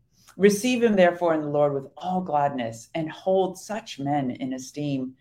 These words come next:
because for the work of Christ he came close to death, not regarding his life, to supply what was lacking in your service toward me. So the interesting,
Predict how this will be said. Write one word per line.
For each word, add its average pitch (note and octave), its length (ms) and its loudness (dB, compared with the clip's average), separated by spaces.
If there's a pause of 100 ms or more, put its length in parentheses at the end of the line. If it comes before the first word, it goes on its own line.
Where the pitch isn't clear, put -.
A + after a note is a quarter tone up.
(320)
because F#3 400 4
for F3+ 80 -6
the E3 80 2
work F3+ 280 2
of F#3+ 160 0
Christ E3+ 340 0
he F#3+ 160 -6
came D3+ 280 -6
close F3+ 420 -4
to F#3 120 -4
death, C3 400 0 (400)
not F#3 240 2
regarding G3+ 420 6
his E3 200 -4
life, C3+ 480 2 (240)
to E3+ 100 -4
supply E3+ 480 2
what E3+ 220 -2
was D#3+ 160 -8
lacking D3+ 580 -6
in C#3 140 -4
your C#3+ 280 -2
service A#2+ 640 -8 (140)
toward B2 280 -8
me. B2 300 -6 (840)
So D3+ 580 6 (260)
the F3+ 120 0
interesting, D3+ 800 -2